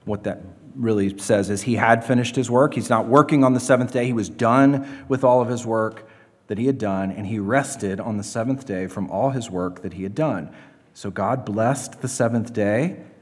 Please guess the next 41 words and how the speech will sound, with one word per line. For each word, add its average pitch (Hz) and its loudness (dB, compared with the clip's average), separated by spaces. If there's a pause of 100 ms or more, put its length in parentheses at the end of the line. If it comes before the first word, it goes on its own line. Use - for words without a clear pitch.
(240)
and 95 -2
made 98 0
it 117 -4
holy, 120 0
because 95 -8
on 120 2
it 101 -4
God 95 -2
rested 95 -4
from 95 -6
all 104 -2
his 131 -8
work 85 -6
that 92 -8
he 104 -6
had 104 -4
done 85 -4
in 87 -4 (120)
creation. 98 -6 (1900)
So - 2
I 117 6
told 139 6
you 139 8
about 113 8
the 107 -4
structure 127 4
and 101 0
pattern 120 2
of 101 -2
days 104 0
one 113 0
through 104 -6
six. 120 -2
Well, 110 -2
that 123 -2
has 131 0
dramatically 117 0
changed 117 0
here, 123 2
hasn't 92 0
it? 69 -8